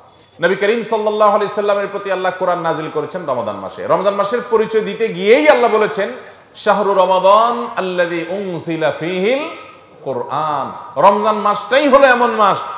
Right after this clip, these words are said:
যে মাসে কোরআন নাজিল করা হয়েছে, কোরআন অবতরণের জন্য এই মাসটাকে আল্লাহ নির্বাচন করেছেন। অতএব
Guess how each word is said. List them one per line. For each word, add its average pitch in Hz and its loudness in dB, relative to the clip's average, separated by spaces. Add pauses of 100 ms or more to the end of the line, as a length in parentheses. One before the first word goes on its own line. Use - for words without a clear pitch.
(140)
যে 185 2
মাসে 220 0
কোরআন 214 4
নাজিল 202 0
করা 196 4
হয়েছে, 156 0 (360)
কোরআন 208 6
অবতরণের 208 4
জন্য 202 -4
এই 196 -2
মাসটাকে 202 0
আল্লাহ 196 2
নির্বাচন 196 2
করেছেন। 147 -2 (360)
অতএব 214 2